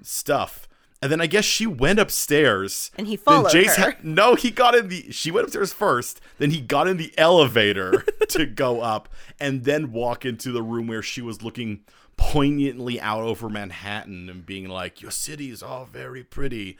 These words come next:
Speaker 1: And her, be-, and then finally he's like,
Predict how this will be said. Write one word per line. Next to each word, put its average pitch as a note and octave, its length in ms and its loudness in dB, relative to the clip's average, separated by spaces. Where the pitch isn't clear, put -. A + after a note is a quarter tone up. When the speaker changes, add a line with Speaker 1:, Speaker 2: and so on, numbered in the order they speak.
Speaker 1:
And F#2+ 80 -10
her, G#2+ 100 -2
be-, G#2 240 -6
and A2 160 -6
then A2+ 160 -2
finally D#3 720 0
he's G2+ 280 -12
like, F#2 460 -10